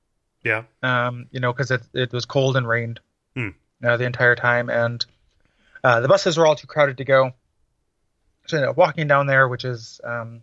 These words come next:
Speaker 2: like, you know roughly where I live.
Speaker 1: Yeah, yeah.
Speaker 2: Uh, the march is downtown, so it's, you know,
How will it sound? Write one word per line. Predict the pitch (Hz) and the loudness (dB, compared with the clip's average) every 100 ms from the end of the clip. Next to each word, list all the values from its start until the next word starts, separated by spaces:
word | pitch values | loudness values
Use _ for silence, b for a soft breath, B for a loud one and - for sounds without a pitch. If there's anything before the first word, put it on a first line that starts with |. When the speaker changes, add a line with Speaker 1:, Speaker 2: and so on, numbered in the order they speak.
| _ | _
Speaker 2:
like, | 151 220 | -6 0
you | |
know | 175 131 113 - | 2 2 0 -2
roughly | 123 - 113 | -4 -2 0
where | 110 | 0
I | |
live. | 110 113 - _ - | 0 -2 -4 _ -4
Speaker 1:
Yeah, | 127 101 85 | -2 -2 -6
yeah. | 82 85 _ _ - | -12 -16 _ _ -2
Speaker 2:
Uh, | 120 117 | 0 2
the | |
march | 139 139 | 2 2
is | 131 | 2
downtown, | 131 - 120 117 120 | 0 0 -2 -4 -4
so | 127 | -4
it's, | 120 117 - _ | -4 -6 -14 _
you | 127 | -6
know, | 117 110 | -4 -4